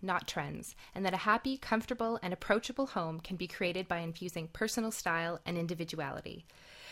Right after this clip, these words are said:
Kobe is once again back in the editor's seat as the editorial director of Reno and Decor magazine, Canada's home idea book. Inspiring readers with the latest decorating and renovating tips and trends,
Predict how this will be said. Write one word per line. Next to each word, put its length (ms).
Kobe 260
is 140
once 240
again 220
back 340
in 60
the 120
editor's 420
seat 280
as 160
the 140
editorial 500
director 560
of 180
Reno 320
and 100
Decor 260
magazine, 560
Canada's 500
home 380
idea 380
book. 320
Inspiring 800
readers 360
with 100
the 80
latest 360
decorating 560
and 160
renovating 460
tips 320
and 80
trends, 480